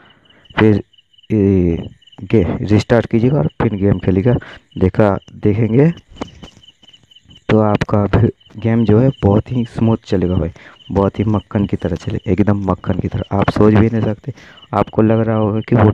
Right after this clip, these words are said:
टू जी बी रैम का phone है या फिर थ्री जी बी रैम का phone है।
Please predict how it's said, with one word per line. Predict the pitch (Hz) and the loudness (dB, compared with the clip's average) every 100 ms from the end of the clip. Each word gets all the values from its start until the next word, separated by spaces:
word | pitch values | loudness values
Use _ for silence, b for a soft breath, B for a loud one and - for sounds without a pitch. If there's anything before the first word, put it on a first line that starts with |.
| - | 2
टू | 110 | -2
जी | 110 110 | 0 -2
बी | |
रैम | 107 101 98 | -4 -6 -6
का | 95 | -6
phone | - 104 | -4 -4
है | 104 | -2
या | 104 | -2
फिर | 95 101 - | -2 -2 0
थ्री | 113 | 0
जी | 98 | 2
बी | 101 | 2
रैम | 101 95 | 0 -2
का | 95 95 | -2 -4
phone | - - | -4 -10
है। | 98 | -12